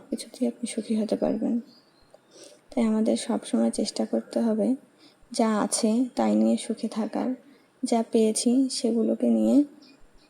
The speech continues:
সুখী হওয়ার চেষ্টা করতে হবে। এই দুনিয়ায় আল্লাহ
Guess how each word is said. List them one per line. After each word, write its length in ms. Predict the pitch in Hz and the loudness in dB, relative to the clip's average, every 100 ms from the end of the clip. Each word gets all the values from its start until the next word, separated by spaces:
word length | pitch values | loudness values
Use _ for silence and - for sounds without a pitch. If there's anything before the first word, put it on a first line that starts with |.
| _ | _
সুখী 340 | - 240 - | -8 -6 -2
হওয়ার 240 | 220 233 220 | 0 0 0
চেষ্টা 380 | - 294 - 220 | -4 -6 -6 -6
করতে 320 | 214 - 220 | -6 -8 -8
হবে। 240 | 220 240 233 - _ _ _ _ _ _ _ _ - _ _ - - - - _ _ - - - - - - _ _ _ _ _ _ _ _ _ _ - | -4 -6 -8 -14 _ _ _ _ _ _ _ _ -20 _ _ -20 -20 -20 -20 _ _ -16 -14 -12 -16 -20 -20 _ _ _ _ _ _ _ _ _ _ -6
এই 200 | 254 262 | -2 -2
দুনিয়ায় 480 | 247 226 220 220 233 | -4 -4 -4 -4 -4
আল্লাহ 360 | 208 202 208 | -4 -4 -6